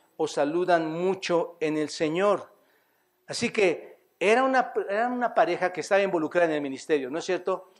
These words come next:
Trabajaban fuertemente, pero usaban, hermanos, este,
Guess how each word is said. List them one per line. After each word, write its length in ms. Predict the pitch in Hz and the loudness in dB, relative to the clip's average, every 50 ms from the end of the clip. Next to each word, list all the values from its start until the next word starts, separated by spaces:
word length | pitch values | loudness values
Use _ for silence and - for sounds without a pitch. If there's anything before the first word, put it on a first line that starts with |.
| _ _ | _ _
Trabajaban 580 | - 175 165 156 151 - 180 190 190 180 170 - | -2 0 2 2 2 2 2 2 4 4 2 4
fuertemente, 800 | - 175 180 175 180 170 156 160 175 190 185 - 208 214 214 - _ - - - - - _ _ _ - | 4 2 2 4 2 0 0 0 0 -2 0 -2 -2 -4 -4 -6 _ -20 -20 -20 -20 -20 _ _ _ 0
pero 320 | 170 170 165 170 180 180 | 2 2 4 2 2 0
usaban, 800 | 185 175 151 - - - - 208 233 247 247 240 202 175 160 151 | -2 -4 -6 -8 -6 -2 0 2 4 4 4 4 4 2 0 -2
hermanos, 500 | 143 135 135 131 127 143 135 - - - 156 | -4 -4 -6 -8 -10 -10 -14 -16 -16 -14 -12
este, 540 | 143 143 123 - - - 135 123 120 - | -12 -12 -14 -14 -10 -6 -6 -6 -6 -8